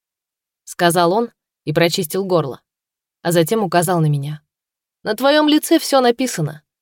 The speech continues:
Ты морщишься каждый раз, когда слышишь подобные звуки из коридора». «Не думала, что ты за мной так пристально наблюдаешь». Мои уши горели из-за чувства стыда. Я и в самом деле так себя вела?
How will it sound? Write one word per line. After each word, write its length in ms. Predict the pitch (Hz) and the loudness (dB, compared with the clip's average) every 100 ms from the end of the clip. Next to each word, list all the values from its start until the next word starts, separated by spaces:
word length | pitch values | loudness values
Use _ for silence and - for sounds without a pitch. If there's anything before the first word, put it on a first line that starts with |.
| _ _ | _ _
Ты 120 | - 277 | -2 4
морщишься 600 | 302 285 - 180 - 170 | 4 4 0 -4 -4 0
каждый 360 | 262 202 220 | 0 2 4
раз, 220 | 294 330 | 4 4
когда 300 | - 190 190 | 0 -4 -2
слышишь 400 | 220 277 277 180 | -2 -2 -2 -2
подобные 480 | 190 180 190 180 185 | -2 -2 -2 0 -2
звуки 320 | 185 233 - | -2 -4 0
из 140 | 160 151 | -2 0
коридора». 540 | 180 196 170 120 90 _ _ _ _ _ _ _ _ _ _ | -2 0 0 -2 -6 _ _ _ _ _ _ _ _ _ _
«Не 160 | 170 196 | -2 0
думала, 400 | 185 320 440 311 | 4 4 6 4
что 220 | 185 202 | 2 -2
ты 120 | 220 | 0
за 120 | 202 190 | 2 2
мной 220 | 226 320 | 2 2
так 180 | 185 - | 0 0
пристально 440 | 240 233 208 180 | 0 0 0 0
наблюдаешь». 800 | 175 180 202 185 147 147 - - _ _ _ _ _ _ _ _ - | 0 0 0 2 0 -2 -8 -12 _ _ _ _ _ _ _ _ -4
Мои 200 | 156 160 | 0 2
уши 280 | 175 214 170 | 2 0 -2
горели 540 | 156 175 214 220 160 | 0 0 2 2 2
из-за 280 | 147 147 156 | 0 0 0
чувства 380 | 156 175 - 147 | -2 -4 -6 -8
стыда. 480 | - 175 165 139 - _ _ _ _ - | -6 -4 -2 -4 -6 _ _ _ _ -8
Я 140 | 185 | -6
и 40 | |
в 40 | 165 | -4
самом 340 | 220 208 175 | -4 0 0
деле 260 | 160 269 381 | 2 2 2
так 200 | 403 - | 0 0
себя 240 | 262 269 | -2 0
вела? 360 | 220 185 156 | 0 -2 -4